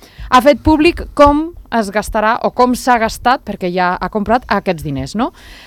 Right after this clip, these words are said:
Eh, la Comunitat de Madrid, doncs, ha culminat els processos de compra de la majoria dels vint-i-tres equips de darrera generació contra el càncer que començaran a instal·lar-se en hospitals de la regió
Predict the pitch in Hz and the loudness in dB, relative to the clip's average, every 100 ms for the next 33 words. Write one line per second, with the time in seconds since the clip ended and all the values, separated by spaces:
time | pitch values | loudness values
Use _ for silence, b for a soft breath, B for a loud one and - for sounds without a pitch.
0 | B - 226 220 214 208 214 220 233 233 | B -2 4 6 6 6 4 2 2 2
1 | 240 254 269 285 233 226 254 277 269 247 | 2 2 2 2 2 4 4 6 6 8
2 | 254 277 277 - 220 196 226 226 226 240 | 6 4 2 -2 -6 -4 -4 -2 -2 2
3 | 247 277 294 254 220 196 208 247 262 175 | 2 4 2 2 2 0 0 2 0 -2
4 | 175 226 220 202 247 269 262 240 247 202 | -2 -2 0 0 0 0 -2 0 2 4
5 | 202 233 262 226 226 214 - 262 220 196 | 4 4 4 2 2 0 0 0 0 2
6 | 196 175 160 226 262 - 330 277 226 214 | 2 2 2 4 4 2 0 0 0 0
7 | 214 214 220 254 262 269 233 240 277 254 | -2 -2 0 0 2 2 2 2 0 -2
8 | - 220 208 226 220 240 202 170 165 214 | -2 -4 0 0 2 2 2 0 -2 2
9 | 247 262 | 2 2